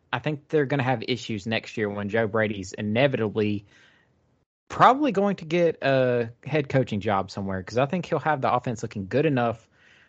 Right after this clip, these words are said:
where people can be like, "Hey, look, this guy, he's, he was getting calls last year. We're gonna give him some calls this year, so let's get him in there somewhere." Um,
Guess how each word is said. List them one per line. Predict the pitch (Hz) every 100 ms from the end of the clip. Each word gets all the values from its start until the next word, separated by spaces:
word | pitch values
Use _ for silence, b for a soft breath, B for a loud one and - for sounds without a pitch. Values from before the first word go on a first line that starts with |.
| b
where | 117 110
people | 117
can | 117
be | 113
like, | 113 107
"Hey, | 135
look, | 131 139 117
this | 139 135
guy, | 160 156 147
he's, | 135 143 127 120 -
he | 127
was | 113
getting | 135 127
calls | 110 135 135 110
last | 143 151 -
year. | 160
We're | 143
gonna | 131 113
give | 110
him | 107
some | 107
calls | 107 117 110 113
this | 139 147
year, | 147 139
so | - 104 101 101 B B B B -
let's | 113
get | 131 107
him | 131 123 117
in | - 120
there | 117 107
somewhere." | 104 131 123 104 98 98 101
Um, | 101 98 95 95